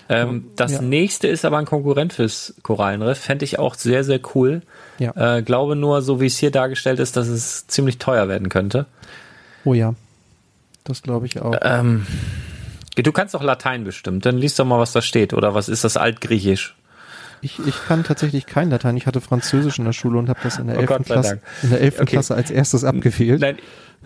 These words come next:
Speaker 1: ich hab mich hier nämlich grad auf die Seite von Stonewalls, liebe Grüße, geklickt und da steht als, äh, oh, schau mal, wenn wir so eine Sprach-App hätten, dann könnte man das da so reinhacken. Ich kann's nicht aussprechen. Guckt doch auch gerne mal bei Stonewalls rein, die haben einen super Blog. Das können sie.
Speaker 2: Ja.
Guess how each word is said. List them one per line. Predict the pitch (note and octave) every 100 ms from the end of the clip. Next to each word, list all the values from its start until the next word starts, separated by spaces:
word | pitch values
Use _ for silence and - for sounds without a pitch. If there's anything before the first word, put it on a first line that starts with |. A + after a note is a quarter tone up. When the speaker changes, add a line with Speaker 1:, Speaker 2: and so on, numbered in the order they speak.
| -
Speaker 1:
ich | C3+ A#2+
hab | F3
mich | D#3
hier | D#3+
nämlich | D3+ D3
grad | - D3+ C3
auf | C#3
die | C#3
Seite | C3 C3 -
von | B2
Stonewalls, | A#2+ C#3 D3 A#2+ A#2+ B2
liebe | A2+
Grüße, | A2 C#3 B2+
geklickt | A2 - C#3+ D3
und | - A#2
da | A#2+
steht | - C#3 -
als, | A2+ A#2+ - -
äh, | A#2 G#2+ G#2+ G#2 A2 _ _ _ _ _ _ _ -
oh, | A2
schau | -
mal, | G#2+ G2+
wenn | G2
wir | A2
so | G#2+
eine | G2+
Sprach-App | - G#2 B2+ C3 - -
hätten, | G#2+ - A2+ B2
dann | A#2
könnte | G#2 A2+
man | A2+
das | G#2+
da | G#2+
so | G2+
reinhacken. | G2 G#2+ A#2 G#2 - A2 A#2 - _
Ich | C3+
kann's | - F#3 -
nicht | D#3+
aussprechen. | - C#3 - G2+ F#2+ G#2+ - - - -
Guckt | G#3 G#3
doch | D3+
auch | B2 -
gerne | E3 F3
mal |
bei | C#3 B2+
Stonewalls | D3+ F3 D#3+ -
rein, | D3
die | C#3+
haben | C3
einen | A#2+
super | E3 C#3+
Blog. | A#2 C#3+ F#3 - _
Das | D3 -
können | - D3+ D#3+
sie. | A3 C4 _ _ - - -
Speaker 2:
Ja. | A#2+